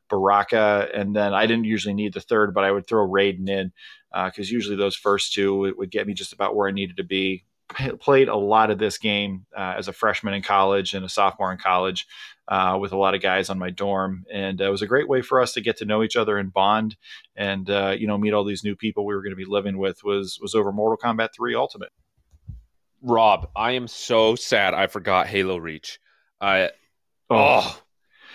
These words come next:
Speaker 2: Th-, you mentioned the story. I ju-, just super, super sidebar. I was, when I was younger, I was in the scout program, and one of my scout leaders, his son loved the Halo games, and so he got interested and read all the books, like,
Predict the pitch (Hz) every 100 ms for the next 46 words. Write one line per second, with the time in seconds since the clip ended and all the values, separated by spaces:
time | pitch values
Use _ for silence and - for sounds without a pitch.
0 | - _ - 113 127 113 _ - 139 147
1 | 165 190 151 - 127 127 151 170 127 139
2 | 117 120 110 123 107 - 151 143 131 143
3 | 113 113 107 90 87 101 127 131 - -
4 | _ 107 117 117 101 107 98 95 95 95
5 | 82 - 92 90 - 104 101 107 107 -
6 | - _ 98 107 117 110 - - 107 107
7 | 95 87 - 120 120 - - - 131 156
8 | 127 95 - _ _ _ _ _ 101 117
9 | 120 101 95 120 123 104 92 123 101 87
10 | 95 - 101 127 123 107 117 120 98 104
11 | 92 - 90 87 87 - _ _ _ _
12 | 107 110 95 - 110 110 98 104 92 -
13 | - _ - 95